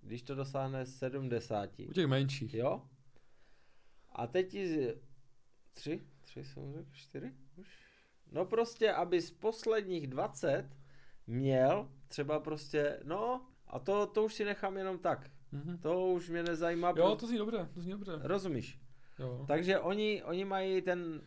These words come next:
Speaker 1: eh, exit plán, se tomu říká, a to je, to je
Speaker 2: Postupný.
Speaker 1: právě jako
Speaker 2: Postupný výběr.
Speaker 1: nebo stylem se to b-, dá brát prostě, jestliže chceš koupit, tak to koupíš, jako prostě přišel si na party, tak nebudeš čekat venku,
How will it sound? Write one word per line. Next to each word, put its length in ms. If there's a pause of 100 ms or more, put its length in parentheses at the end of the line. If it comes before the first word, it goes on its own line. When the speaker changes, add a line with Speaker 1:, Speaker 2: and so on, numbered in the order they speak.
(120)
Speaker 1:
eh, 320 (100)
exit 380
plán, 300
se 120
tomu 280
říká, 440 (640)
a 100
to 120
je, 140
to 40
je 100
Speaker 2:
Postupný. 200
Speaker 1:
právě 340
jako 500 (360)
Speaker 2:
Postupný 400
výběr. 260
Speaker 1:
nebo 920
stylem 520
se 140
to 140
b-, 140 (180)
dá 300
brát 400
prostě, 380
jestliže 600
chceš 420
koupit, 400
tak 160
to 100
koupíš, 420
jako 260
prostě 320
přišel 340
si 160
na 120
party, 380
tak 160
nebudeš 340
čekat 300
venku, 440